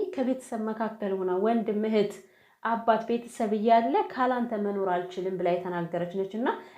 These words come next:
ይሄን እያያችሁ እንኳን ፓስፖርት ወጣ፣ በጣም ብዙ ሰው እኮ ይፈልግሻል፣ በጣም ብዙ ሰው እኮ ሊወስድሽ ነው። ማን ነው እሱ? እንዴት ነው የምትወስዷት? በምን መልኩ ነው የምትወስዷት ሲጀመር?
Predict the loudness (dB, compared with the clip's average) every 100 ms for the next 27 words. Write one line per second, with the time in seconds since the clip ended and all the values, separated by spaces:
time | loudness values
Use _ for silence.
0 | -8 -2 0 2 4 4 4 4 2 -2
1 | -4 -4 _ -10 -6 -2 0 0 0 0
2 | -2 -2 -4 -2 -4 -4 -6 0 2 2
3 | 0 -2 -2 -2 -2 -4 -2 -4 -4 -6
4 | -4 0 0 2 0 -2 -6 -6 -6 -4
5 | 2 2 0 -8 -4 -4 -6 -16 -2 2
6 | 4 4 0 0 -4 -4 -16 _ _ _
7 | _ _ -2 0 2 0 0 -2 -4 -4
8 | -2 2 4 4 2 0 0 0 2 0
9 | -2 -2 -2 -2 -2 0 0 -4